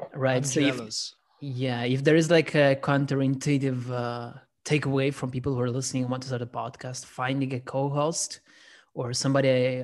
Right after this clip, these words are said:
Speaker 1: not, not even maybe a co-host, or somebody to help you out with, uh, if this is a side gig, it will be super good for you to spread the work and, uh,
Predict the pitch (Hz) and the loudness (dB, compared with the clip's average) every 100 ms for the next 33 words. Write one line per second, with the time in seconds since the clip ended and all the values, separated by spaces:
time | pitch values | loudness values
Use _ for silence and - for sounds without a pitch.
0 | 151 185 185 143 131 127 131 143 131 127 | -4 -6 -4 -8 -6 -6 -6 -8 -6 -4
1 | 120 120 120 117 - 113 131 131 117 139 | -4 -4 -6 -8 -8 -6 -6 -6 -4 -2
2 | 131 131 127 127 139 131 135 120 117 - | 0 0 -2 -2 -2 -2 0 0 -2 -4
3 | 87 92 - - _ _ _ _ _ 127 | -4 -4 -6 -16 _ _ _ _ _ -4
4 | 123 127 131 127 139 135 139 127 127 - | -2 -2 -2 0 -2 -2 -4 -4 -4 -4
5 | 127 131 135 135 147 131 120 120 120 117 | -2 -4 -4 -2 -2 -4 -8 -8 -6 -6
6 | - - 135 127 123 123 127 _ _ 135 | -4 -4 -4 -4 -4 -4 -8 _ _ -8
7 | 120 131 - 131 135 139 170 175 _ _ | -6 -6 -6 -4 -2 -2 -4 -8 _ _
8 | - - 131 - - 127 127 127 120 123 | -16 -8 -4 -6 -6 -6 -6 -6 -6 -4
9 | 120 123 - - 120 117 117 123 123 120 | -4 -4 -10 -12 -10 -10 -10 -8 -8 -8